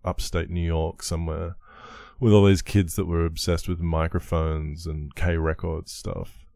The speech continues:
And, um, we had a lot of, like, modular synthesis there that no one really knew how to use, so they'd just, like, record songs on their acoustic guitar and then just make all these drones in the background and, and submit those as their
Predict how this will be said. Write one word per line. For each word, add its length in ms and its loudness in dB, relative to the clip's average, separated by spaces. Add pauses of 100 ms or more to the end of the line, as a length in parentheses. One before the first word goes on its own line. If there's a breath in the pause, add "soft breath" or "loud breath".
And, 380 -4
um, 420 -6 (580)
we 160 4
had 140 6
a 40 2
lot 160 2
of, 100 0
like, 120 0
modular 480 -2
synthesis 680 -6
there 280 -6
that 180 -8
no 120 2
one 140 0
really 200 2
knew 260 2
how 160 4
to 80 -2
use, 400 0
so 140 -2
they'd 180 -4
just, 220 -8
like, 180 -2 (160)
record 400 -4
songs 280 -6
on 60 -2
their 120 -2
acoustic 440 -6
guitar 380 -2
and 100 -4
then 120 -4
just 180 -8
make 240 -4
all 80 -2
these 200 -2
drones 720 0 (1300 loud breath)
in 100 8
the 60 10
background 480 8
and, 180 4
and 140 -8
submit 420 4
those 320 4
as 160 -4
their 240 -2